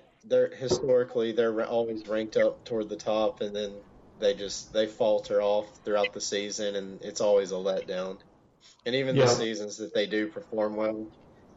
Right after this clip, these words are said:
Speaker 1: and they get up into the top five, top ten, they always choke in the bowl game or in the,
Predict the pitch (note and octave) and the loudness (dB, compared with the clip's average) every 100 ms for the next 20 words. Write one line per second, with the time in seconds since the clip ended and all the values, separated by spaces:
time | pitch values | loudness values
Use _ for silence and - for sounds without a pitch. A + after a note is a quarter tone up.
0 | - G#2+ G#2+ A2+ A2+ A2+ G#2+ A2 G#2+ G#2+ | -12 -6 -4 -2 0 0 0 -4 -6 -6
1 | G#2+ A2+ G#2+ G#2 - G#2+ G#2 G2+ - G#2 | -6 -4 -4 -4 -4 -2 -2 -4 -4 -4
2 | G2+ G#2+ G2+ G#2 G2+ G#2 - A#2 A2 A2 | -4 -4 -4 -4 -6 -10 -2 2 4 4
3 | G#2 G2 - A2 G2+ G2+ G#2+ G2+ F#2+ G#2 | 2 -2 -2 2 2 0 -6 -6 0 4
4 | G#2 G#2 G#2 G#2 G2 G2 F#2+ G2 | 4 2 -2 -2 -2 -4 -4 -6